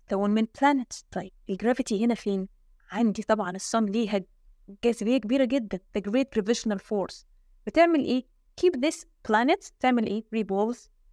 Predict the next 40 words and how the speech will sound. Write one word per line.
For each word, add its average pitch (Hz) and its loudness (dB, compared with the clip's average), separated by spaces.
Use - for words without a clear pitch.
around 202 0
the 185 -6
sun 220 0
in 196 -4
a 202 -8
fixed - -8
orbit. 311 -2
يبقى 196 -6
ده 208 2
دور 214 0
الجاذبية. 233 0
هقولها 247 0
إزاي 220 -2
بقى؟ - -8
Because 311 -2
the 214 2
gravity 208 -4
between 302 -2
the 214 -2
sun - -12
and 208 -2
the 202 -4
planets 294 2
in 254 4
the 240 4
solar 214 0
system - -6
keep 508 -12
the 277 6
planet 247 -2
revolve 330 0
around 226 0
the 214 -2
sun 240 0
in 202 -6
fixed - -10
path. 269 -2
أو 262 6
ممكن 330 2
أقولها 269 0